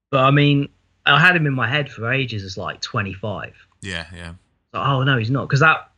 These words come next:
Speaker 1: would have been pretty much you set for life if he was twenty-five.
Speaker 2: Mm-hmm.
Speaker 1: Dunno, what do you reckon? Do you reckon he's a bit old to go somewhere else now? Or?
Speaker 2: I don't know.
Speaker 1: Stuff,
Speaker 2: I think, yeah,
Speaker 1: stuff.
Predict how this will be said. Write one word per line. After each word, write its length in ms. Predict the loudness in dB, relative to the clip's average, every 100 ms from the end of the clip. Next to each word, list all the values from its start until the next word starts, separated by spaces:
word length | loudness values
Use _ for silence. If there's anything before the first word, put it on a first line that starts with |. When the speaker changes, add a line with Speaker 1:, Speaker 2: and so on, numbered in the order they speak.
| -10
Speaker 1:
would 120 | -8
have 100 | -6
been 220 | -10 -12
pretty 320 | -12 -12 -10
much 420 | -14 -16 -16 -18 -20 _ _ _ _ _ _ _ _ _ -20 -10
you 240 | -6 -4
set 280 | -4 -4 -6
for 80 | -6
life 260 | -2 -2 -2 -8
if 40 |
he 100 | -12
was 100 | -10
twenty-five. 420 | -8 -8 -6 -10
Speaker 2:
Mm-hmm. 340 | -12 -14 -14 -14 -18 _ _ _ _ _ _ _ _ _ _ _
Speaker 1:
Dunno, 180 | 2 4
what 120 | 4
do 80 | 4
you 20 |
reckon? 220 | 2 2 -2
Do 60 |
you 60 | -6
reckon 140 | -4
he's 120 | -6
a 40 | -4
bit 100 | -4
old 240 | -4 -4
to 80 | -6
go 120 | -6 -6
somewhere 300 | -8 -10 -10
else 220 | -12 -14
now? 160 | -14
Or? 160 | -14 -16 _ _ _ _ -10 -8 -14 _ _ _ _ _ -18
Speaker 2:
I 40 |
don't 220 | -8 -4 -2
know. 60 |
Speaker 1:
Stuff, 120 | -2
Speaker 2:
I 100 | -2
think, 260 | -4 -6 -6
yeah, 80 | -6
Speaker 1:
stuff. 320 | -4 -6 -8